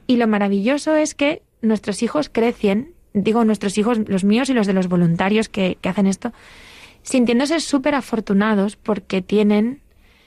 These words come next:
no una superbici, no los videojuegos, no los mejores juguetes, sino un papá y una mamá que dan la vida por ellos. Y eso no es lo normal, como ellos creían,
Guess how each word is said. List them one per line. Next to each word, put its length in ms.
no 260
una 560
superbici, 840
no 200
los 140
videojuegos, 720
no 140
los 140
mejores 320
juguetes, 720
sino 280
un 140
papá 640
y 100
una 160
mamá 400
que 120
dan 160
la 80
vida 220
por 160
ellos. 520
Y 140
eso 140
no 80
es 60
lo 120
normal, 580
como 260
ellos 180
creían, 560